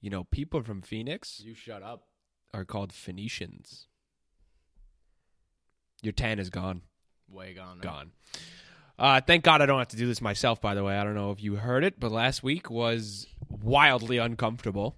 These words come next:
Speaker 2: I can only imagine.
Speaker 1: It was not fun, I'll tell you that right now. Uh, let's hope to never do that again. Never go away again, Brian.
Speaker 2: Ever?
Speaker 1: Ever.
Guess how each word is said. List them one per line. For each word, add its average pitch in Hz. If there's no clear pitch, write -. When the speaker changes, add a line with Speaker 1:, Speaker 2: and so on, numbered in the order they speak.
Speaker 2:
I 101
can 101
only 95
imagine. 98
Speaker 1:
It 104
was 101
not 113
fun, 104
I'll 95
tell 104
you 98
that 92
right 98
now. 50
Uh, 92
let's 113
hope 160
to 151
never 143
do 135
that 127
again. 101
Never 117
go 104
away 98
again, 78
Brian. -
Speaker 2:
Ever? 131
Speaker 1:
Ever. -